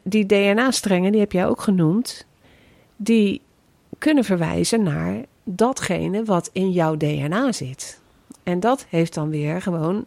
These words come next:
die relatie met jouw verhaal van, ehm, jouw roots. In jouw lijn, je z-,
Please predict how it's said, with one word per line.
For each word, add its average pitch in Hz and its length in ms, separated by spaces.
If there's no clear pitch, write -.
die 175 340
relatie 165 480
met 160 240
jouw 156 220
verhaal 156 680
van, 160 500
ehm, 160 680
jouw 156 240
roots. 262 520
In 285 160
jouw 185 300
lijn, 202 600
je 185 140
z-, 170 80